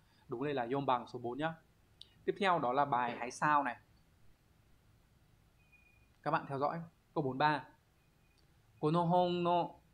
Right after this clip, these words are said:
naiyo o kichinto" gì đó, "oi daro.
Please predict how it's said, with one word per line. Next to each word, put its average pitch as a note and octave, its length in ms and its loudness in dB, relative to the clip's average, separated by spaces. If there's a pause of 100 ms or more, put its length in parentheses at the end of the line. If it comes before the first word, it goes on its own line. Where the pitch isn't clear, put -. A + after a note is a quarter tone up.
(480)
naiyo D#3+ 560 2
o E3 100 -8
kichinto" D#3+ 520 0 (280)
gì C3 140 -8
đó, B2+ 380 0 (440)
"oi D3 280 0
daro. B2+ 500 -2